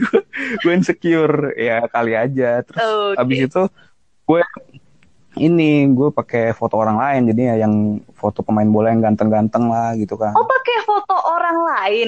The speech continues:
Speaker 2: Kirain gue, maksudnya
Speaker 1: Hmm.
Speaker 2: lo pakai foto lo lagi main bola gitu loh. Enggak ya?
Speaker 1: Enggak pakai foto orang-orang. Dan mereka juga ada yang pakai foto sendiri, ada juga pakai foto orang lain juga. Jadi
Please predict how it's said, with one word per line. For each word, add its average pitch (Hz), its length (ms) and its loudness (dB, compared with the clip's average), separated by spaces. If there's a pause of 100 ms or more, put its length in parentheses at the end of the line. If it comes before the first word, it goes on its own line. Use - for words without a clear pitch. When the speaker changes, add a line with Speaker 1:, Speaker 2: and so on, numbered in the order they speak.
Speaker 2:
Kirain 294 440 0
gue, 330 220 -2 (200)
maksudnya 311 400 -2 (280)
Speaker 1:
Hmm. 254 100 0
Speaker 2:
lo 339 260 0
pakai 381 400 -2 (360)
foto 254 500 -2
lo 196 60 0
lagi 294 320 0
main 247 380 0
bola 277 380 0 (160)
gitu 277 300 -2
loh. 254 260 0 (300)
Enggak 415 260 -2
ya? 254 180 -2
Speaker 1:
Enggak 208 200 2
pakai 320 180 -6
foto - 300 -14
orang-orang. 160 480 0
Dan 156 180 2 (140)
mereka 147 280 -4
juga 135 360 0
ada 120 160 -2
yang 117 240 0
pakai 110 300 -4
foto 107 260 -4
sendiri, 113 640 0 (480)
ada 120 200 0
juga 113 240 2
pakai 135 320 0
foto 117 380 -2
orang 110 460 -2
lain 107 160 0
juga. 127 480 0
Jadi 151 280 2